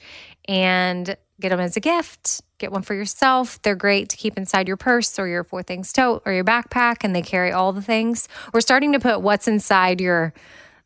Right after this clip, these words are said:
Four Things tote or what's inside your zipper pouch videos. So also, if you'll have those, you can just send us sixty-second videos of, that you've recorded of yourself showing what's inside your totes. We're super curious. Like, we love seeing what people carry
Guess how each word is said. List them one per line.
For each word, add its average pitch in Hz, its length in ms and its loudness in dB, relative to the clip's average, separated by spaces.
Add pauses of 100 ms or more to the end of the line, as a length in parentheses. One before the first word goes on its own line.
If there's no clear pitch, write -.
(120)
Four 202 240 0
Things 202 240 2
tote 190 300 2
or 190 100 2
what's 185 220 2
inside 185 420 2
your 175 140 2
zipper 175 340 0
pouch 190 560 0 (220)
videos. 220 560 0
So - 200 0
also, 233 340 2
if 294 120 0
you'll 220 140 4
have 208 260 0
those, 220 340 4
you 233 60 -2
can 277 160 0
just 285 320 -2 (480)
send 214 420 2
us 269 460 0 (300)
sixty-second 220 760 0
videos 220 520 2
of, 214 260 -6
that 208 160 -2
you've 202 200 -4
recorded 202 380 -2
of 226 120 0
yourself 254 640 0
showing 196 580 2
what's 185 260 -2
inside 190 440 2
your 190 120 0
totes. 180 480 -2
We're 233 80 -4
super 226 400 -2
curious. - 520 -2
Like, 208 100 -4
we 220 100 2
love 208 280 2
seeing 220 220 2
what 202 120 0
people 190 240 -2
carry 185 560 -2